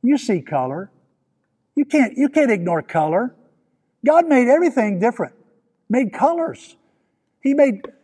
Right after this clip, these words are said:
He makes the sky, you know, the sunsets, the sunrises, all these different colors. He makes people different colors too. He likes different colors. If He didn't like color, everything would be gray or everything would be one color. But no, He's,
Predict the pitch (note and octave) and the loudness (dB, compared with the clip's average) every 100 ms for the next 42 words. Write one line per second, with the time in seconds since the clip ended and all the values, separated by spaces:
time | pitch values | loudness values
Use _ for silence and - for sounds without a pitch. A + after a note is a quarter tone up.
0 | - C4 C#4 B3+ - G#3 - F#4 G#4 D#4+ | -6 -2 0 -2 -4 -8 -2 0 0 0
1 | D#3+ - _ _ _ _ A3 G3 G3+ - | -4 -10 _ _ _ _ -2 0 -2 -2
2 | D#4 G#4+ - G3 - G3+ - F#4 G4+ D4+ | -2 -2 -2 -4 -4 -6 -4 -4 -4 -6
3 | D#3 C#3 C3 C3 G#3 D#4 D#4+ - - C4+ | -6 -6 -8 -4 -2 0 0 0 -2 -4
4 | G#3+ - D#4 F4+ C#3 A2 - - _ _ | -8 -6 -4 -2 -4 -8 -20 -20 _ _
5 | _ _ G3 G3 F#3 - B3 C#4+ C4 E3 | _ _ -4 -4 -6 -6 0 0 0 -4
6 | D3+ D3 C3 B2+ D#3 C#3+ B2 - B3+ C#4 | -4 -6 -10 -8 -8 -6 -10 -10 -8 -8
7 | G2 - _ _ _ _ _ _ _ _ | -10 -16 _ _ _ _ _ _ _ _
8 | _ - A#3+ A#3 A#3 D4+ F4+ - - - | _ -2 0 2 0 0 -2 -6 -10 -6
9 | E3 - B2+ - D#3 B2+ A2 _ - - | -6 -6 -12 -10 -8 -8 -10 _ -20 -20
10 | _ _ G#3 A3 A#3 D4 D4+ D4 C4+ - | _ _ -4 -2 0 0 2 2 0 0
11 | C4 D4 C4+ C4+ C#4 C#4 D4 A#3 F3 B3+ | 0 2 0 0 0 0 0 0 -2 -2
12 | E4 E3 E3+ G#3 B3 B3 A3+ A3+ G3 G#3+ | -2 0 0 0 0 -2 -2 -2 0 0
13 | D4 - E4 E4+ A3+ E4 F4+ A#3+ | 0 -2 -2 0 0 -2 -2 -2